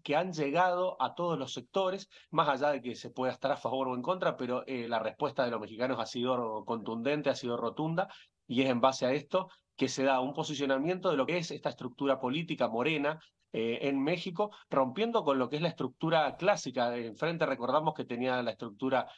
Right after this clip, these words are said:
del pri, un partido que gobernó durante setenta años de corrido, eh, y que además se da esto, ¿no? Eh, el rechazo a las posiciones, eh, digamos, a las gestiones, eh, de corrupción que se habían dado en México,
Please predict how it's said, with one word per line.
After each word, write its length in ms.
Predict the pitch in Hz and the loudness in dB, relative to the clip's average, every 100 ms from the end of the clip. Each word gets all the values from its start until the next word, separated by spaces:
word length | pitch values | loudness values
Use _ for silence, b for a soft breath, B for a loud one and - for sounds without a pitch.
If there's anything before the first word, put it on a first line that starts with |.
| B - | B -6
del 320 | 123 117 104 | -2 -2 -2
pri, 260 | 160 196 | -2 0
un 220 | 170 135 127 | 0 0 2
partido 400 | 117 120 127 117 | 0 2 0 0
que 240 | 113 107 | -4 -4
gobernó 480 | 104 107 104 123 135 | -4 -2 0 0 0
durante 440 | 117 107 104 101 B _ - | 0 -4 -4 -10 B _ -10
setenta 540 | - 123 131 131 123 | -8 -4 -2 2 2
años 400 | 135 127 117 - | 4 2 0 -4
de 180 | 123 120 | -8 -6
corrido, 580 | 123 120 147 190 190 202 b b - | -2 -2 0 0 0 -2 b b -6
eh, 400 | 123 120 117 127 | -2 0 -2 -4
y 120 | 180 | -2
que 100 | 185 | 2
además 280 | 190 175 202 | 2 2 -2
se 120 | 175 | 2
da 160 | 180 185 | 2 2
esto, 280 | 170 - 127 | -2 -2 0
¿no? 240 | 143 180 | 2 0
Eh, 220 | 151 131 - | -2 -4 -4
el 120 | 127 | -4
rechazo 640 | 127 127 165 170 - 202 b b - | -4 -2 0 0 -2 -6 b b 0
a 100 | 131 | 4
las 360 | 135 131 - | 2 0 -6
posiciones, 760 | - 131 135 - 160 165 165 - | -4 -4 -2 -2 0 0 -2 -4
eh, 380 | 147 127 120 120 | -2 -2 -2 0
digamos, 260 | 127 123 | 2 2
a 40 | 123 | 0
las 100 | 120 | -2
gestiones, 580 | 113 147 143 143 127 | -4 -2 0 0 -2
eh, 220 | 147 123 120 | -4 -4 -4
de 120 | 131 | 0
corrupción 460 | 135 123 - 160 | 2 0 -2 -2
que 80 | 147 | -2
se 80 | 123 | 0
habían 180 | 127 123 | 0 2
dado 140 | 131 | 2
en 80 | 127 | 2
México, 400 | 143 151 143 | -2 -2 -2